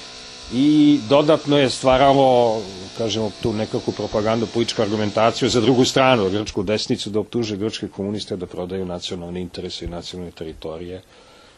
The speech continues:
komunističkim zemljama i komunističkim sukobima. Dakle, to je jedan poseban front i naravno propast, a, a, grčkih, a, Demokratske armije Grčke, poraz u građanskom ratu je doveo i do egzodusa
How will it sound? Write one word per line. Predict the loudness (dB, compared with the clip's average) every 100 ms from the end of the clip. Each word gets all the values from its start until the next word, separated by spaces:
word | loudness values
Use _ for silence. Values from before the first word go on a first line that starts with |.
| _
komunističkim | -14 -8 -8 -8 -10 -10 -12
zemljama | -10 -10 -12 -14 -16
i |
komunističkim | -16 -14 -14 -14 -14
sukobima. | -12 -14 -14 -18 -18 -20
Dakle, | -20 -18 -18 -14
to | -12
je |
jedan | -10 -12 -14 _ _
poseban | -2 0 -2 -4 -6
front | -4 0 2 0 -6 -20 _ -20 -20 -20 -20 -6
i | -4
naravno | 2 2 2 0
propast, | 0 0 0 -4 -6 -12 -10
a, | -6
a, | -6 -6 -10 -14 -16 -18 -18 -18 -16 -20 -20 -20 -20 -20 -20 -20 -20
grčkih, | -20 -12 -12 -12 -14 -16 -16 -18
a, | -16 -16 -18 -20 -20 -20 -18 -18 -16 -10
Demokratske | -10 -8 -8 -4
armije | -4 -2 -4
Grčke, | -4 -6 -6 -8
poraz | -6 -4 -2 -4 -8
u |
građanskom | -8 -8 -8 -10 -10
ratu | -8 -8 -8
je |
doveo | -6 -6 -4
i | -4
do | -6
egzodusa | -6 -2 -2 -2 -6 -8